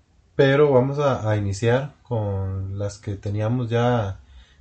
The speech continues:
el equipo preparadas, ¿verdad? Que con eso se inició como todo el movimiento para, para dar a conocer un poco más sobre la santidad. De hecho, yo hice una encuesta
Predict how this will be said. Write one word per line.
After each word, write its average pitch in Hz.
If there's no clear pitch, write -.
el 110
equipo 117
preparadas, 117
¿verdad? 110
Que 104
con 95
eso 95
se 117
inició 95
como 98
todo 110
el 113
movimiento 110
para, 98
para 92
dar 98
a 110
conocer 104
un 107
poco 113
más 107
sobre 113
la 101
santidad. 95
De 113
hecho, 135
yo 135
hice 139
una 139
encuesta 135